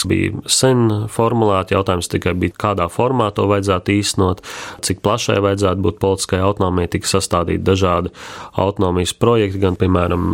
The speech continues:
viens no projektiem balstījās uz Austrālijas konstitūciju. Un, ā, šī autonomijas ideja ātri vien pārauga neatkarības prasībā, jo bija skaidrs, ka tikai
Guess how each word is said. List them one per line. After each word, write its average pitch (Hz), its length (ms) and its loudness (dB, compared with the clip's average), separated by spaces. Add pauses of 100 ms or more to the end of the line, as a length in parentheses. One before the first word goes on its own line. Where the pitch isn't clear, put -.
(140)
viens 92 400 2 (160)
no 90 160 0
projektiem 90 600 -2 (320)
balstījās 92 680 0
uz 98 160 2
Austrālijas 107 720 2 (160)
konstitūciju. 92 720 0 (420)
Un, 98 400 4
ā, 98 160 4 (320)
šī 98 220 2 (180)
autonomijas 113 760 0 (180)
ideja 104 400 4 (140)
ātri 110 260 -2
vien 110 240 2
pārauga 98 640 2
neatkarības 92 960 2 (160)
prasībā, 95 640 -2 (560)
jo 92 80 2
bija 95 220 2
skaidrs, 113 420 0
ka 101 240 0
tikai 107 320 0